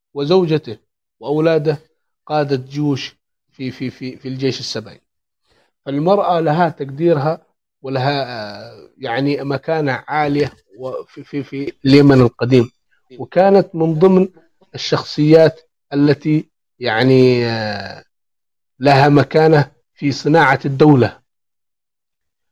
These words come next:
فالمرأة، لا، المرأة في اليمن القديم كان لها مكانة عالية وكانت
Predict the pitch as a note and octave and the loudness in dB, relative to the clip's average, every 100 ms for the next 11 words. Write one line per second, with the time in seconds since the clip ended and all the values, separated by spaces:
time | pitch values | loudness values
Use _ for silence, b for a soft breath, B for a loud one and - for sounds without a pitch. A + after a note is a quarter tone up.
0 | _ _ B2+ A#2+ A#2 C#3+ E3+ F3+ C3+ C#3+ | _ _ -2 0 2 4 6 6 6 4
1 | C3 _ C3 B2+ D3+ D3 C3+ - B2+ D3 | 0 _ -12 0 2 4 2 0 0 2
2 | D3+ D3 C3 - B2+ C#3 D#3 D#3 C3 - | 4 4 2 -4 -6 0 2 2 -2 -8
3 | - E3 E3 C#3+ C3+ C3 C3+ C3 - E3 | -2 0 2 2 2 2 2 0 -2 2
4 | E3+ C#3 A#2+ D3+ D#3+ D3+ C3+ B2+ - D#3+ | 4 4 4 6 6 8 6 4 2 4
5 | D3 | 4